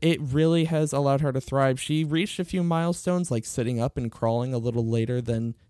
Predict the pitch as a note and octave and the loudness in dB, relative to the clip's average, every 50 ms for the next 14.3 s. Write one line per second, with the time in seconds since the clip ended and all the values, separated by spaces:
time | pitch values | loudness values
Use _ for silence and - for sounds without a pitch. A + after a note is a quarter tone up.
0 | _ - - C3+ C3+ B2 B2 A#2+ A#2+ A#2 A2+ B2 B2 B2 B2+ B2+ A#2+ A2+ A2+ - | _ -8 -4 -2 0 0 0 0 0 -2 -2 -2 -2 0 0 0 0 0 -2 -2
1 | - - A#2+ C3 D3 F3 E3+ - - - - - - - - _ - C#3 D3 D#3 | -4 -4 -2 -2 -2 -2 -4 -8 -14 -20 -20 -20 -20 -20 -10 _ -4 -2 0 2
2 | F3 G3 - - G3 F3+ - - - D#3 E3 E3 F3 F3 F3+ F3 D#3+ D3+ D#3 D3+ | 2 2 0 0 -2 -4 -4 -4 0 2 2 2 4 2 2 2 2 2 2 2
3 | D#3 D#3 C#3+ C#3+ D#3+ D#3 D3 D#3+ E3+ E3+ E3+ E3 D3+ - D#3 D3 C3 - - D3 | 2 2 0 -2 -2 -2 0 0 0 0 -2 -2 -2 -2 -2 -2 0 0 0 0
4 | C#3 C#3+ - - D#3 D#3+ D#3+ D3 C#3 C#3 C3+ C3+ C3 B2+ - - C3+ C#3+ D3+ D#3+ | 0 -2 -2 0 0 2 2 2 2 2 2 2 0 0 -2 -2 -2 0 0 2
5 | D#3+ D3+ C3+ C#3 C#3+ C#3 B2+ B2 A#2 A#2 A#2 A#2+ B2 B2+ B2 - B2 A#2 A#2+ A#2 | 0 2 2 0 -2 -2 -2 -2 0 0 2 2 2 0 0 -2 -2 0 0 0
6 | - A2+ B2 B2+ C3 C#3 C#3+ D3 C#3+ C3+ B2 - B2 B2+ B2 A#2+ A#2 - - - | 0 0 0 0 2 0 0 0 -2 -2 -2 0 0 2 0 0 -2 -4 -10 -20
7 | - - _ _ - A#2+ B2+ C#3+ C#3 C#3 C#3 C3 C#3+ C#3+ C#3 C3+ C3 C3 B2+ B2+ | -20 -20 _ _ -6 0 2 4 4 4 4 2 2 0 0 0 2 2 2 2
8 | - _ _ _ - - - - A#2 B2 A#2 A2+ A#2+ C#3 D3 D3+ D#3+ D3+ - - | 0 _ _ _ -14 -14 -10 -4 -2 -2 0 2 4 4 4 4 4 2 2 0
9 | D3 D3+ C#3 - D#3 D3+ D3 D3 C3+ B2 A#2 A2+ A2+ A2 - B2+ C3+ C#3+ C#3+ C#3+ | -2 -2 -2 -2 -2 0 0 0 0 0 2 2 0 0 0 0 0 0 0 0
10 | C#3 C#3 C#3 C#3 B2 - - - - - - - - _ - E3 F3 F3 F3 F3 | 2 2 2 2 0 -2 -8 -20 -20 -20 -20 -20 -10 _ 0 2 4 4 4 2
11 | E3 - D3+ E3 E3 E3+ F3 F3 E3+ C#3+ - E3 F3+ G3+ - - D3 C#3+ C#3+ D3 | 0 2 2 4 4 4 4 2 2 2 2 2 2 2 0 -2 0 0 2 4
12 | D3 D#3 D#3+ E3 - C#3+ C#3 B2+ B2 A#2+ B2+ B2+ C3 C3+ - - D#3 D3+ C#3+ C3 | 4 4 4 4 2 0 -2 -2 -2 -2 -2 -2 -2 -2 -2 -2 0 0 0 0
13 | - C#3 C3 C3+ C3+ B2+ C3 C3 C#3 - - - - A#2+ B2 B2 B2 A#2+ A#2+ A#2 | 0 0 0 2 2 2 0 0 0 -2 -6 -10 -6 0 2 2 4 4 4 4
14 | A#2+ A#2+ A#2+ A#2+ B2+ | 4 2 2 0 -2